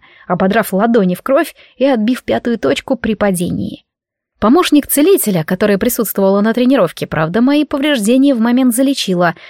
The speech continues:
но от этого не менее обидно. И опять полосу препятствий прошли только лорды,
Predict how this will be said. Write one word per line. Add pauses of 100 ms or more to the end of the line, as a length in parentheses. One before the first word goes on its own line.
(160)
но
от
этого
не
менее
обидно. (760)
И
опять
полосу
препятствий
прошли
только
лорды,